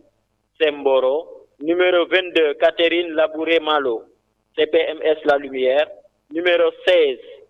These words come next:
Boubacar Idriss Mahmoud, Semboro. Euh, numéro deux cent cinquante et un, Dame Sek,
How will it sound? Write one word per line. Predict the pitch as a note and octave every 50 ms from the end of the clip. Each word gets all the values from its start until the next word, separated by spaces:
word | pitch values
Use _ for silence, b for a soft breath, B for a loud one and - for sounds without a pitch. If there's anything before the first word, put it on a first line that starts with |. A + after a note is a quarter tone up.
| _ _ _ _ _ _ _ _ _ -
Boubacar | E4 F4 - E3+ D#3+ - - E3 E3+ F3 E3 - -
Idriss | E3 D#3 D#3+ D#3+ E3 F3 F3 E3+ - -
Mahmoud, | C#3 D3 D#3 D#3 D#3 D#3+ D#3+ D#3 D3 B2 - - - - - _ _ _ _ _ _ _ _ _ _ -
Semboro. | D#3+ D#3+ D#3 D#3 D3 D3 C#3+ C3+ B2+ B2+ C#3+ F3 - - - - - - _ _ _ _ _ _ _ _ -
Euh, | A2 B2 B2 B2 B2 -
numéro | C3 C#3+ D#3+ E3 E3+ F3+ F#3 F#3 F3+ F3 F3+ F#3+ G#3 A3 - - - - _ _ _ _ _ _ _ _ _ _ _ _ _ _ _ _ _ _ _ _ _ _
deux | D#3 C#3+ F3 G#3 G#3
cent | G#3 G#3 F#3+ F#3+ F#3+ -
cinquante | F#3 F3+ E3 - E3+ D#3 D#3 D#3+
et | D3 C#3+ C3+
un, | C3 B2+
Dame | - - D#3+ E3 D#3 D3+ - -
Sek, | E3 D3+ -